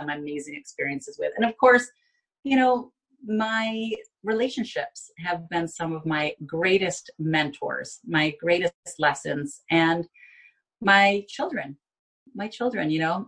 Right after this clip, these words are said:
the, the people in your life that you, you have to show up for every day, and that unconditional love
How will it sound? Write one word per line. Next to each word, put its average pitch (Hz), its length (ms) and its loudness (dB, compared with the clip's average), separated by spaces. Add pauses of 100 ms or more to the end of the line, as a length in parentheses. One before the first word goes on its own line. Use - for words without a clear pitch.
(160)
the, 185 380 -2
the 185 100 -6
people 208 520 0
in 190 240 0
your 185 140 -2
life 180 400 4
that 185 240 2
you, 202 280 0
you 208 180 -4
have 214 160 -4
to 240 80 -8
show 214 280 0
up - 200 2
for 156 300 2
every 180 260 0
day, 175 560 -2
and 160 440 0
that 165 200 2
unconditional 208 880 -4
love 185 380 4